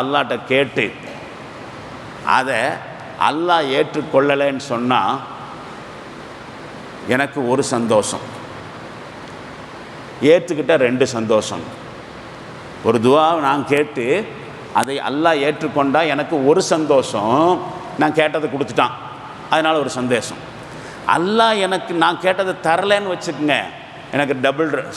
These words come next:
சந்தோஷம்." அது ஏன்னா கேட்டானாக்கா, ஏதோ ஒரு வகையான ஒரு தீமை அதில் இருக்கிறது, அதனால நான் கேட்டதை அல்லாஹ் தரல. அப்ப அல்லாஹ் என் மேல கருணை வச்சிருக்கிறனால தானே அது எனக்கு வேண்டான்னு வச்சிருக்கிறான்,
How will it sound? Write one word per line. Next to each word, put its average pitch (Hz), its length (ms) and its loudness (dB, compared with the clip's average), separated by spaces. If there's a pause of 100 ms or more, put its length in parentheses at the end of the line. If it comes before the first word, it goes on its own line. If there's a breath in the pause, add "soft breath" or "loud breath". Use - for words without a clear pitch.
சந்தோஷம்." 113 460 0 (200)
அது 170 120 4 (140)
ஏன்னா 170 200 0 (120)
கேட்டானாக்கா, 107 600 0 (880)
ஏதோ 156 260 4 (240)
ஒரு 147 220 6
வகையான 127 520 0 (1300)
ஒரு 147 260 4
தீமை 160 440 2 (440)
அதில் 123 260 2 (140)
இருக்கிறது, 117 560 4 (320)
அதனால 151 500 2
நான் 135 180 4 (100)
கேட்டதை 131 400 4
அல்லாஹ் 117 380 2
தரல. 101 260 2 (300)
அப்ப 131 200 4
அல்லாஹ் 151 260 2
என் 139 120 -2
மேல 147 120 4 (120)
கருணை 143 320 2
வச்சிருக்கிறனால 143 580 4
தானே 147 120 2
அது 139 120 2
எனக்கு 127 200 2
வேண்டான்னு 135 340 2
வச்சிருக்கிறான், 107 480 -2